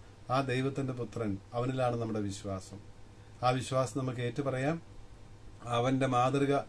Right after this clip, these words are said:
നമുക്ക് അനുസ്മരിക്ക-, അവൻ്റെ അനുകരിക്കാം. അവൻ്റെ വചനങ്ങൾ അനുസരിച്ച് നമ്മുടെ ജീവിത വഴികൾ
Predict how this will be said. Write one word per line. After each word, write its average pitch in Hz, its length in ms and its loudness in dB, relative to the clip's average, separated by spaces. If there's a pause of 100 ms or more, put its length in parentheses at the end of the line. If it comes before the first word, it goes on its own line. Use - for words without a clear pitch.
(280)
നമുക്ക് 123 220 0
അനുസ്മരിക്ക-, 131 600 0
അവൻ്റെ 127 460 -2
അനുകരിക്കാം. 135 680 4 (380)
അവൻ്റെ 143 320 8
വചനങ്ങൾ 151 460 8
അനുസരിച്ച് 131 540 2 (220)
നമ്മുടെ 117 220 2
ജീവിത 120 380 -2
വഴികൾ 110 440 2